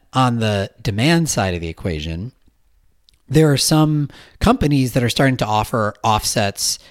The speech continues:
at, for example, point of sale. So Shopify just announced that they're doing this, in part through, um, credits that were minted by Pachama, at least to start. So Shopify now, if you are a Shopify vendor, if you're selling something on the Shopify platform,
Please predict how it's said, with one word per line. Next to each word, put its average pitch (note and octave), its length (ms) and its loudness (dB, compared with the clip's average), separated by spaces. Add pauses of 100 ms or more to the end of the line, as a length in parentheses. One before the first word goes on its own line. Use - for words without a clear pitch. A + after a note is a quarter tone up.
(180)
at, G#2+ 360 0
for C#3 100 -4
example, A2+ 320 0
point G#2 260 0
of F2+ 80 -4
sale. E2+ 300 0
So - 140 -2
Shopify G#2 580 0
just F2+ 240 -8
announced E2+ 280 -6
that G#2 120 -4
they're F2+ 140 -2
doing E2 240 -6
this, D#2+ 180 -6
in A2+ 100 -2
part A#2 300 0
through, G2 420 -4 (360)
um, F2+ 480 -4 (220)
credits B2 460 0
that E3 100 -8
were A2 140 -2
minted G2+ 360 -4
by F2 220 -2
Pachama, G#2+ 640 -2
at F#2 80 -6
least F#2+ 220 -10
to - 80 -8
start. A#2+ 500 0 (360)
So C#3+ 120 2
Shopify D#3 480 2
now, G#2 160 2
if F#2+ 100 -2
you B2+ 200 2
are C3 200 4
a A2 80 2
Shopify A2 520 0
vendor, F2 400 -4
if D#2 100 -16
you're F2+ 80 -6
selling G2+ 240 -2
something G2 260 -6
on F2 100 -6
the E2 120 -8
Shopify F2+ 500 -4
platform, G#2+ 680 -4